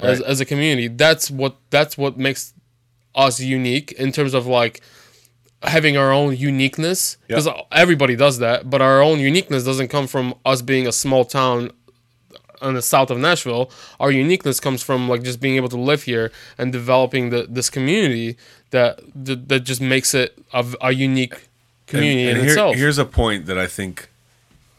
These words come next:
Speaker 2: some people picked up on, but a lot of people missed. Like, that I, I really wanna give props to, to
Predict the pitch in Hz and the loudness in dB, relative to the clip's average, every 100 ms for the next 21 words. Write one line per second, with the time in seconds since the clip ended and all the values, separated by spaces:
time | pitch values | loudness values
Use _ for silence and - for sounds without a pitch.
0 | _ _ _ _ _ - - 151 147 117 | _ _ _ _ _ -2 2 2 2 -4
1 | 98 113 - 92 80 82 80 82 90 87 | -2 -4 -4 -6 -6 -8 -8 -8 -4 -4
2 | 85 90 78 76 62 - - - _ _ | -6 -16 -16 -14 -10 -10 -10 -12 _ _
3 | 82 82 78 _ 92 92 92 87 - _ | -8 -8 -10 _ -2 0 0 -4 -10 _
4 | _ - 95 98 98 98 92 87 - 90 | _ -10 -6 -4 -4 -6 -6 -10 -6 -6
5 | 80 - - 85 78 - 92 | -6 -8 -8 -8 -10 -10 -12